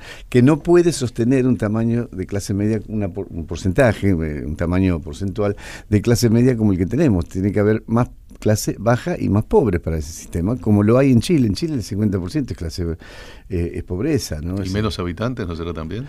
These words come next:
Speaker 1: Sí, menos habitantes, pues, porque la agroexportación tiene un límite, ¿no?
Speaker 2: Claro.
Speaker 1: Es decir, yo ahí patino un poco porque no sé de economía, pero más o menos lo, por lo que puedo, pude entender hasta ahora, creo que es eso, ¿no? Pero sí, i-, insisto, hay en formación un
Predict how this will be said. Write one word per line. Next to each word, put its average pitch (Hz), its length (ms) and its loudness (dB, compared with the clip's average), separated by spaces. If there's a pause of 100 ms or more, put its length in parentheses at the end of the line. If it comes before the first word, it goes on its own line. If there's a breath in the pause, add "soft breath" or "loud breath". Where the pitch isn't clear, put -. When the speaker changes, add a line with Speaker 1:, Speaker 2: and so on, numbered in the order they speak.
(140)
Speaker 1:
Sí, 131 320 2
menos 123 260 4
habitantes, 110 480 2
pues, 123 240 -4 (120)
porque 107 240 -4
la 135 80 2
agroexportación 131 640 -2
tiene 117 220 0
un 104 100 2
límite, 95 420 2
¿no? 85 100 0
Speaker 2:
Claro. 98 120 -4
Speaker 1:
Es 92 120 -10
decir, 82 160 -8
yo 110 160 0
ahí 113 260 2 (360)
patino 113 340 2
un 107 80 4
poco 120 200 4
porque 95 200 2
no 90 80 2
sé 101 140 0
de 92 40 2
economía, 92 520 4
pero 85 280 -4 (420 loud breath)
más 113 280 0
o 117 40 4
menos 113 460 2
lo, 78 220 -6
por - 280 -10
lo 76 120 -4
que 78 100 -6
puedo, 90 680 2
pude 98 200 2
entender 87 320 2
hasta 98 200 0
ahora, 113 320 2 (440 loud breath)
creo 92 280 -4
que 127 60 -2
es - 120 -6
eso, 85 300 -2
¿no? 87 260 -2
Pero 110 160 2
sí, 101 320 -2
i-, 98 80 -10 (180)
insisto, 95 480 -4
hay 131 160 4
en 117 100 6
formación 104 680 -2 (100)
un 107 300 -2